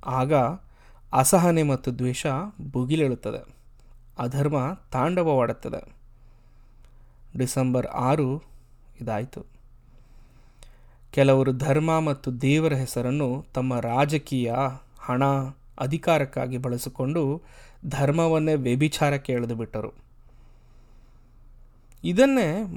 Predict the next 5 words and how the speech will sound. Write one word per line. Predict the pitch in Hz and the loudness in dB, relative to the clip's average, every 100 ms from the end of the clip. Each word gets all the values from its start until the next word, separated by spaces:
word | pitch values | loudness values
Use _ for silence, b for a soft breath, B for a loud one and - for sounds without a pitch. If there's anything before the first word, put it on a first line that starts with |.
| 147 | -2
ಮತ್ತು | 214 - 269 | -2 -2 2
ಮನದಟ್ಟು | 208 175 175 170 | 2 2 0 -2
ಮಾಡಲು | 147 127 135 | -2 -2 -2
ಪ್ರಯತ್ನಿಸುವೆ. | 165 165 135 131 - 113 - - - - - - b b b b b b b b b - - - - - - | -2 -4 -2 -6 -6 -8 -10 -16 -20 -20 -20 -20 b b b b b b b b b -20 -20 -20 -20 -20 -4
ರಾಮ | 135 156 240 | 2 4 4